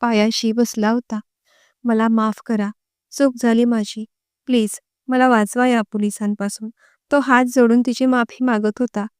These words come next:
एवढा मोठा गुंड कालपर्यंत आपल्याला छळत होता आणि आज चक्क आपल्या पायाशी बसून आपली माफी मागतो. या गोष्टीवर ना तिचा विश्वास बसत होता, ना सीमाचा.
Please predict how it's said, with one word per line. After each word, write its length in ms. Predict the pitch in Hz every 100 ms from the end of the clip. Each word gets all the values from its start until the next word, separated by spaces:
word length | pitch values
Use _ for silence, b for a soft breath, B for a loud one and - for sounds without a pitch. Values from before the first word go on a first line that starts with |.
| _ _ _
एवढा 260 | 247 233 226
मोठा 380 | 233 214 220 214
गुंड 280 | 220 208 196 220 233 -
कालपर्यंत 580 | 226 254 - 262 254 254
आपल्याला 440 | 226 233 226 233 -
छळत 360 | 214 208 -
होता 240 | 254 226 208 b b b -
आणि 180 | 233 254 240
आज 260 | 233 226
चक्क 340 | - 226 _ 220 226
आपल्या 280 | 240 - 254
पायाशी 440 | 254 226 220 220 240
बसून 320 | 220 - 240 233
आपली 280 | 214 -
माफी 380 | 254 220 196 -
मागतो. 420 | 254 233 - 208 214 b b b 285
या 140 | 285
गोष्टीवर 580 | 277 262 - 240 226 254 - _ _ _ 247
ना 120 | 254 254
तिचा 240 | - 247
विश्वास 460 | 226 - 233 233 -
बसत 340 | 220 - 220
होता, 300 | 233 - 208 220 _ -
ना 140 | 240
सीमाचा. 640 | 240 226 202 202 208 208